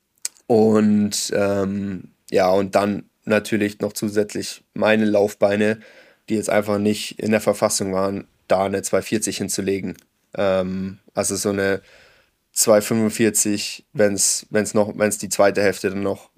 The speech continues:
noch gut läuft und ich quasi konstant weiterlaufen kann. Ähm, aber schneller auf keinen Fall. Und, ähm, ja, und dann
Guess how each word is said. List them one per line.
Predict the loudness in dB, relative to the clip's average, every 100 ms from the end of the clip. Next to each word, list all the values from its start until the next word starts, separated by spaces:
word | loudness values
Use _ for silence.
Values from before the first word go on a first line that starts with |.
| -6
noch | -4 -4
gut | 0 0
läuft | 2 2 2 0
und | -4
ich | -4 -4 -2
quasi | -2 -2
konstant | -6 -4 0 0 0 -2
weiterlaufen | 0 2 0 -2 -4 -6
kann. | -4 -4 -8 -16 -20 -20 -20 _ -2
Ähm, | 2 2 2
aber | 2 2
schneller | 2 2 2
auf | 0
keinen | 0 -2
Fall. | 0 2 2 -2 _ _
Und, | -6 -4 -2 -4 -6 -10 -14 _ _ -8
ähm, | -4 -2 -2 -2 -4 -6 -10 -16 _ _ _
ja, | -2 0 0 -2
und | -6 -2
dann | -2 -4 -6